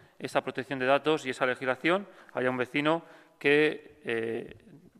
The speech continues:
exprese alguna queja en relación con alguna falta que él entienda, pero no así,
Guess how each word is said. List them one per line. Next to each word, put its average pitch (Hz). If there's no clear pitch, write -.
exprese -
alguna 120
queja 131
en 123
relación 120
con 120
alguna 120
falta 131
que 131
él 135
entienda, 127
pero 123
no 120
así, 123